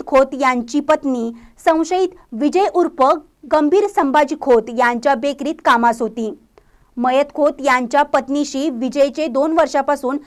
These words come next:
प्रेमसंबंध होते. याची कुणकुण मयत सूर्यकांत खोत याला लागल्यानंतर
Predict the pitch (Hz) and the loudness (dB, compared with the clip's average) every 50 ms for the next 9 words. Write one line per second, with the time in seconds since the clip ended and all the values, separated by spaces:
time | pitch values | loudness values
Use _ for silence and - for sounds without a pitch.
0 | - - - _ - 311 320 349 349 392 415 415 427 339 269 262 269 277 269 262 | -16 -20 -20 _ -2 0 2 2 2 2 0 2 0 0 2 2 0 0 2 2
1 | 254 247 240 233 240 247 220 214 - - _ _ _ _ _ _ - 269 285 277 | 2 2 2 2 0 -2 -2 -2 -4 -10 _ _ _ _ _ _ -2 0 2 2
2 | 294 285 - - 415 415 427 427 403 359 - 392 392 392 359 330 311 302 330 320 | 2 2 2 2 2 4 4 2 2 2 2 0 0 0 0 0 2 4 2 2
3 | 330 - 339 320 311 294 - 320 320 294 - - 320 294 285 285 311 285 262 262 | 2 0 0 0 0 2 2 2 0 0 -2 0 0 0 2 2 0 2 4 4
4 | 269 302 302 294 277 254 240 254 269 285 277 294 277 254 240 233 220 | 2 2 2 2 2 2 2 2 -2 -2 -2 -2 -2 0 0 0 0